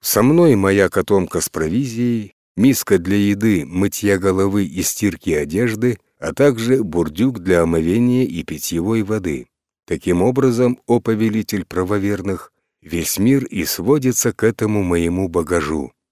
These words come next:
А в излишествах ни я, ни другие не испытывают нужды». «Ты что, пришёл пешком?» изумился Умар. «Да, о повелитель правоверных»,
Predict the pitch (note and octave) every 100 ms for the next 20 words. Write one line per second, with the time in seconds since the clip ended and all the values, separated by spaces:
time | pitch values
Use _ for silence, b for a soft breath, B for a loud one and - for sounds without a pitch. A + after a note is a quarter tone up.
0 | _ - G2+ A2 G2+ B2 - F#2+ - G2
1 | F2+ - F2+ F#2+ G2+ G#2 G2 D#2 - F#2+
2 | F2+ E2 E2+ E2 C3 C3 B2+ G2+ D2 A2+
3 | D3+ A2+ - G2+ G2 F#2 F2+ F2+ - E2
4 | D2+ D2 D2+ B1 _ _ _ _ _ -
5 | F2+ - B2 F#2+ - F2 - A2+ F#2+ -
6 | F2+ - G2 C#3 D3 - _ _ F#2 F2+
7 | G#2 A2 E2+ - E2 G2 G2 E2 E2 _
8 | _ _ C2+ D#2+ A#2+ A2+ - _ F2 E2
9 | E2+ E2 E2 D#2+ D#2+ D2 D#2+ D#2+ E2 D#2+
10 | E2 D2 C#2 -